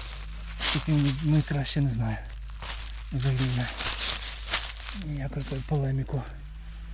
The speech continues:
не включатися. Це ще вам один приклад, що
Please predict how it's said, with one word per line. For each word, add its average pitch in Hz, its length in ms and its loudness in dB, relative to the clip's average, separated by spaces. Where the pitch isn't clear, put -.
не 123 120 -4
включатися. 123 720 -2
Це 147 100 -2
ще - 160 -2
вам 123 220 2
один 123 240 6
приклад, 135 360 2
що 123 220 0